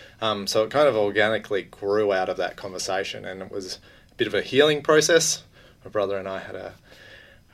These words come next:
uh, a, um, interesting upbringing together. <laughs> So it was a way of kind of reconnecting after he'd spent some years overseas. Um, and in, it was supposed to be therapeutic. It,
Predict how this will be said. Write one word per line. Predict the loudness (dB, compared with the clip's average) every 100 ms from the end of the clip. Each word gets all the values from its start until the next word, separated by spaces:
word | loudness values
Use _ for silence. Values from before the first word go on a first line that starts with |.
| -8
uh, | -6 -6 -10 -18 _ -20 -10
a, | -8 -8 -8
um, | -10 -10 -16 -18 -20 -20 -20 _ _
interesting | -8 -2 0 0 2
upbringing | 0 -2 -16 0 2 2 -6
together. | 6 8 10 8
<laughs> | 6 8 8 8 8 8 6 6 6 2 2 0 2
So | 8 10 10
it | 8
was | 8
a | 10
way | 10 10
of | 8
kind | 6 2
of | 6
reconnecting | 4 4 2 0 0 -2
after | -2 -2 -4
he'd | -6 -8
spent | -6 -6 -6
some | -10
years | -6 -4 -2
overseas. | -2 -2 0 2 2 -2 -14 -20 -20 -8
Um, | -2 -2 -2 -6 -10 -12 -16 -20 -20 -20 _ _ -18 -6
and | -4 -4 -6 -10 -20 -2
in, | 0 0 -4
it | 0
was | 0
supposed | 4 6 6
to | 6
be | 4
therapeutic. | 6 6 6 0 -4 -6 -8 -4
It, | -4